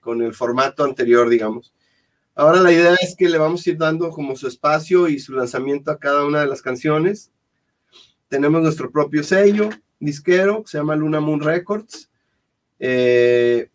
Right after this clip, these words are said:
este, este es el primer lanzamiento de Luna Moon Records. Eh, a-, a-,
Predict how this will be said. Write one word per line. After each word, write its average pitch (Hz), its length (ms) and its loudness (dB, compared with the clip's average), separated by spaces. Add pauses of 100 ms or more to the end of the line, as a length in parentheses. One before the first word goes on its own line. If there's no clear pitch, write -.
(400)
este, 160 540 0
este 175 240 -2
es 180 80 0
el 175 100 -2
primer 151 280 -2
lanzamiento 160 580 -2
de 156 100 0
Luna 156 200 -2
Moon 160 180 -2
Records. 165 640 -4 (180)
Eh, 123 580 -2
a-, 120 140 -6 (200)
a-, 120 180 -4